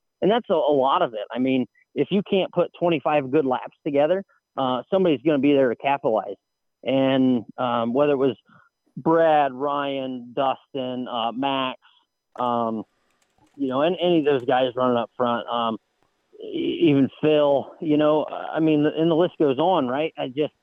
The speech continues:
uh, the competition right now is, is gotten so much better and so tough that, um, again, you know, you go back all the way to qualifying, you go back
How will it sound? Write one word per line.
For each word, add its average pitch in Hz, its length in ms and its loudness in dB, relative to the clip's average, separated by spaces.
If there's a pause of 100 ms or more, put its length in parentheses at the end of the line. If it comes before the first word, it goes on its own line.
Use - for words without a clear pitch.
(300)
uh, - 280 -10
the 160 100 -2
competition 180 720 0
right 143 200 0
now 143 260 0
is, 117 140 -2 (180)
is 131 180 -6 (480)
gotten 160 380 -2
so 165 120 2
much 147 260 0
better 143 360 2
and 117 220 -2
so 135 140 -2 (100)
tough 143 240 -2 (100)
that, 131 320 0
um, 123 320 0 (600)
again, 135 420 0
you 131 80 2
know, 127 120 2
you 139 120 2
go 156 140 4
back 139 280 -2
all 147 140 0
the 139 60 -2
way 147 120 2
to 131 60 -2
qualifying, 139 680 -2
you 127 140 -8
go 135 80 -4
back 135 220 -6